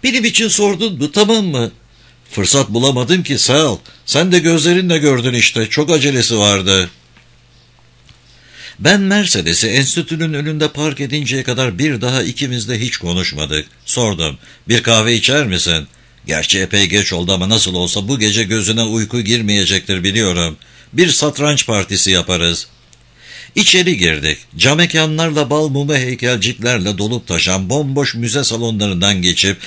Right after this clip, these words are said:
benim çalışma odamın ve dairemin bulunduğu kata çıkan özel merdivene yöneldik. Ben kahve yaparken Sal da şömineyi yaktı, satranç tahtasını hazırladı. Mutfaktan döndüğümde deri kaplı kanepeye bağdaş kurup oturmuş,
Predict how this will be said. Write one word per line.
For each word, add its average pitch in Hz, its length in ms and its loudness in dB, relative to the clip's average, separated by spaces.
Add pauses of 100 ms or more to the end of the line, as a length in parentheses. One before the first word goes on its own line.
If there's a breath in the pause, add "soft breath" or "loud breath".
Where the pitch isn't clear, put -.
(200 loud breath)
benim 156 260 4
çalışma 156 500 0
odamın 95 440 0
ve 117 160 -2
dairemin 131 560 -2
bulunduğu 131 400 -2
kata 135 300 -2
çıkan 131 320 -2
özel 117 400 0
merdivene 98 560 0
yöneldik. 78 600 -2 (560 loud breath)
Ben 185 220 4
kahve 170 340 2
yaparken 85 580 0
Sal 151 420 2
da 156 100 2
şömineyi 120 560 0
yaktı, 87 400 0
satranç 131 540 -2
tahtasını 104 540 -4
hazırladı. 87 720 0 (580 loud breath)
Mutfaktan 175 720 0
döndüğümde 85 720 -2
deri 135 200 2
kaplı 190 380 -4
kanepeye 143 580 -2
bağdaş 139 400 0
kurup 123 280 -6
oturmuş, 92 600 -2